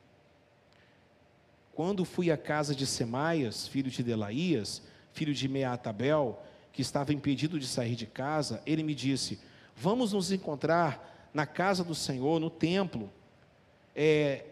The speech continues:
vamos fechar as portas do templo, porque irão matar você.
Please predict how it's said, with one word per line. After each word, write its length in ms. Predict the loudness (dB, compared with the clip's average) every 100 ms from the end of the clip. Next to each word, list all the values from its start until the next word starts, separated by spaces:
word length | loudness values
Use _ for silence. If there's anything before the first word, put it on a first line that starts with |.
| -4
vamos 260 | 0 0 2
fechar 340 | 0 2 2
as 140 | 0
portas 440 | 0 0 0 -2 -6
do 80 | -4
templo, 380 | 0 0 -2
porque 300 | -4 -4 0
irão 220 | 2 2 2
matar 440 | -2 0 -2 0
você. 520 | -2 -2 2 2 2